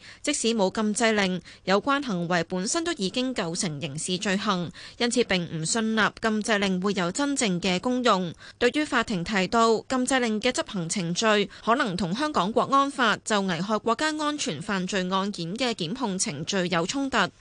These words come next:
律政司司長認為有需要上訴申明觀點，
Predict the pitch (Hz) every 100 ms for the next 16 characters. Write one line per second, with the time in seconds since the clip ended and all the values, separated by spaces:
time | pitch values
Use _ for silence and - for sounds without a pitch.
0 | - - - 196 214 214 277 294 247 175
1 | 208 220 196 185 165 160 - - - 190
2 | 214 330 269 214 214 180 185 220 214 294
3 | 285 165 180 262 269 170 170